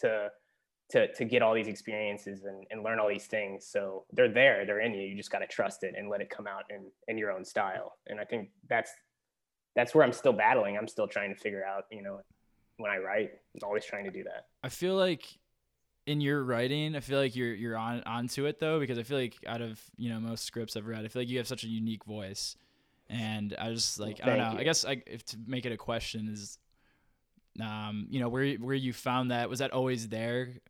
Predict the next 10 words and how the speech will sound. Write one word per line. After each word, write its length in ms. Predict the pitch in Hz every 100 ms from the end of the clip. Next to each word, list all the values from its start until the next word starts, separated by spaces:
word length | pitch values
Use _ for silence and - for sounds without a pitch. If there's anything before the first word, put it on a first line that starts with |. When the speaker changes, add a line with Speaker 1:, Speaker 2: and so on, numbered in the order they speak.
| -
Speaker 2:
or 200 | 110 110
was 160 | 110 107
that 440 | 110 110 110 110 -
something 320 | - 123 113 113
you 100 | 110
had 180 | 113
to, 60 | 107
like, 320 | 104 104 - -
I 40 |
mean 340 | 117 110 107